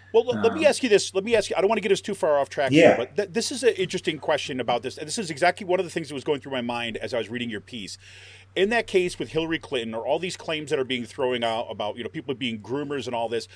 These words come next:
Speaker 1: some of these people, like Hillary Clinton, are not exactly your, your poor everyday person, right? That just
Speaker 2: Mm-hmm.
Speaker 1: is living down the street.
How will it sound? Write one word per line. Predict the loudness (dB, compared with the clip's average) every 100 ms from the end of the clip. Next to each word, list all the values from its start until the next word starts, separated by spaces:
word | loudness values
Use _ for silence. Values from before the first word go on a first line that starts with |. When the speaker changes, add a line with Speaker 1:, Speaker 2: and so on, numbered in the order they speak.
| -20
Speaker 1:
some | -4 -2 -2
of |
these | -2 -4
people, | -4 -4 -4 0
like | 0 0
Hillary | 0 -2 -2
Clinton, | -4 -8 -8 -6
are | -4 -4
not | -2 -4
exactly | -2 -2 -2 -4 -8 -8
your, | -8 -8
your | -4 -2
poor | -4 -4 -2 0 0
everyday | 0 0 2 2
person, | 0 -2 -4 -4 -6 -4
right? | -4 -2
That | -4 -4
just | -4 -4
Speaker 2:
Mm-hmm. | -2
Speaker 1:
is | -4
living | -6 -4
down | -4 -4
the | -4
street. | -8 -6 -6